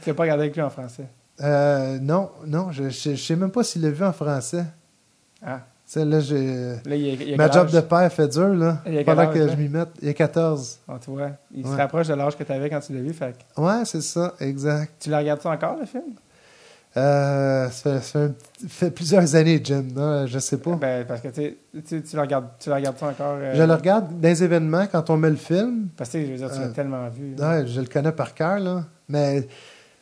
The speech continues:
Speaker 2: une soirée de boys, supposons, à regarder Slapshot, euh, fait longtemps, ça fait des lustres, ça m'est pas arrivé. Ouais, fait longtemps.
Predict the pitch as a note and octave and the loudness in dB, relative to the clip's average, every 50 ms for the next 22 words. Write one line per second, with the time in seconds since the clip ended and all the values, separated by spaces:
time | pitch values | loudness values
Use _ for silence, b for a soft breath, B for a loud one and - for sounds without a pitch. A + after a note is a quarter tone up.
0 | B _ - F#3 D#3+ D3+ - - F#3+ F#3+ G3+ G3+ G3+ A3 G#3+ E3+ D#3 D3+ F#3+ G3+ | B _ -4 -2 0 0 2 4 6 6 6 6 6 4 2 2 4 6 6 6
1 | A3+ A#3+ A3+ - - - F3+ F3 E3+ D#3 C#3 F#3 G3+ A3 G#3+ F#3 D3+ C#3 D3 E3 | 6 4 2 0 0 2 4 4 4 4 4 4 4 4 4 4 2 2 2 0
2 | D#3 D#3 F3+ G#3 F#3+ - - F#3 E3 D#3+ D3 - - - F#3+ G#3 - G#3+ G#3+ - | 0 2 0 -2 -2 2 2 2 2 2 0 -4 -2 0 0 0 0 -2 -2 -2
3 | E3+ D#3 D3+ D3 D3 C#3+ C3+ C3 C3 B2+ B2+ B2+ B2+ A#2+ A#2+ - - D3 C#3 C3 | 0 2 2 2 2 2 0 0 -2 -2 -2 -2 -4 -6 -8 -4 -2 -2 0 2
4 | C#3 D#3 E3+ D#3+ D3+ C#3 - E3 E3 D#3+ - D#3 D3 C#3 D#3 D3+ D3 D3 D#3 E3+ | 4 4 6 6 4 2 2 0 0 2 2 0 2 4 4 4 4 2 2 2
5 | F3 - - - - - C#3 B2 B2+ B2+ B2 C3+ C3 B2 B2 B2 A2+ B2 A#2+ A#2+ | 0 0 -2 -8 -6 -4 -4 -4 -4 -6 -4 -4 -4 -2 -2 -4 -4 -4 -6 -8
6 | A#2+ _ _ _ _ _ _ _ _ _ _ _ _ _ _ C3 C3+ C3+ B2+ - | -10 _ _ _ _ _ _ _ _ _ _ _ _ _ _ -6 -6 -6 -6 -8
7 | _ _ _ D3+ C#3+ C#3+ C#3+ C#3 C3+ - C#3 C3 | _ _ _ -2 0 0 0 -2 -2 -4 -6 -6